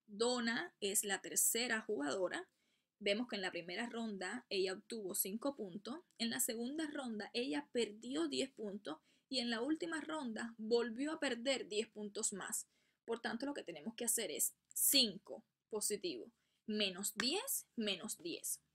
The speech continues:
Cinco menos diez nos da menos cinco. Y menos cinco menos diez sumamos, diez más cinco es quince, pero el resultado es negativo, por tanto va a ser menos quince.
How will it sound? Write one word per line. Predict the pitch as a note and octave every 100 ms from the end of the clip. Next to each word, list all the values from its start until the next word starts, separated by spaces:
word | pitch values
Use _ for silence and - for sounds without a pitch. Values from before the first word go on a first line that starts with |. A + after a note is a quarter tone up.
| _ _ _ _ _ _ _ _ - - _ _ _ _
Cinco | - - C#4 A#3 A3
menos | F#3+ F3 G#3
diez | G#3 C4+ A4+ -
nos | A3 G3+
da | G3
menos | A#3+ G3+ G3+
cinco. | - F3 - - - _ _ _
Y | - G#3+ F#3+
menos | A3 G#3+ G3+ G3+
cinco | - A#3 G#3+ G#3
menos | E3+ D#3+ G3
diez | G3+ A#3 D#4+ -
sumamos, | - - G#3+ B3+ A#3+ F#3+ D#4+ - - _ _
diez | F#3+ G3+
más | F3
cinco | - F3 A#3
es | C#4+
quince, | D#4 A3+ G#3+ -
pero | -
el | G#3+
resultado | G3+ G3+ G3+ G#3+ A#3
es |
negativo, | A#3+ G3 D#3+ - D#3 C3+
por | -
tanto | - F#3 G#3
va | G#3+
a |
ser | A3+ - D#4 _
menos | - A#3+ C4+ B3 -
quince. | - C#3+ - -